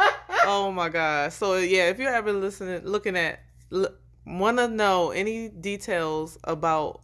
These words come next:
the cases we cover, go in there and see, you know, the videos, pictures related to the case. And also, we are available for free anywhere you listen to the podcast.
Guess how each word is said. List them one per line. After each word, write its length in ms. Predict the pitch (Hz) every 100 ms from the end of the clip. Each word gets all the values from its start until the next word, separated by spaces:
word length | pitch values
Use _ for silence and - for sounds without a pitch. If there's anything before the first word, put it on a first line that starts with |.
| -
the 100 | -
cases 440 | 170 196 185 151 156
we 140 | 160
cover, 500 | 151 165 127 135 98 - - - - - _ - - - - -
go 240 | 165 214 254
in 80 |
there 180 | 247 220
and 140 | 208 190
see, 420 | 208 190 180 180 - - - - - -
you 140 | 175
know, 140 | 170
the 100 | 160
videos, 560 | 160 170 180 180 175 170
pictures 400 | - - 170 160
related 340 | 160 160 156 151
to 100 | 156
the 100 | 147
case. 680 | 170 143 147 170 - - - - _ - - - - - -
And 580 | 226 233 233 233 233 -
also, 1160 | - 285 440 - - 214 196 190 185 185 190 202 - - - _ - _ - - -
we 180 | 202
are 180 | 180 180 156
available 640 | 175 180 175 170 175 170
for 300 | 170 - 240
free 480 | 359 - 233 208 170
anywhere 320 | 175 202 190
you 120 | 185 180
listen 280 | 180 180 190
to 60 |
the 80 | 226
podcast. 920 | 233 185 160 165 165 - - - -